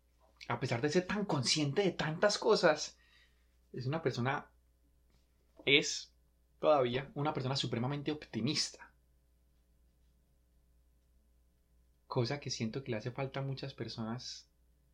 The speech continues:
en muchos momentos, por diversas razones. El hecho es que dice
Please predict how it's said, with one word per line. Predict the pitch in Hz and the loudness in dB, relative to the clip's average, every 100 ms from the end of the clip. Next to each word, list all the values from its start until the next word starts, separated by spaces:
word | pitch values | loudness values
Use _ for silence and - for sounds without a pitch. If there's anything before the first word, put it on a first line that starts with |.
| _ _ _ _ _ _ _ - | _ _ _ _ _ _ _ -8
en | |
muchos | 117 110 120 | -6 -4 -4
momentos, | 117 110 104 - - _ | -4 -4 -6 -10 -18 _
por | 123 | 2
diversas | 120 117 110 117 | 6 6 4 0
razones. | 107 104 - - - _ _ _ _ _ _ _ _ _ _ _ _ _ _ _ _ _ _ _ - | -2 -4 -6 -12 -16 _ _ _ _ _ _ _ _ _ _ _ _ _ _ _ _ _ _ _ -4
El | 131 | 4
hecho | 131 131 | 4 4
es | 160 | 2
que | - | 4
dice | 160 151 185 185 | 4 4 2 0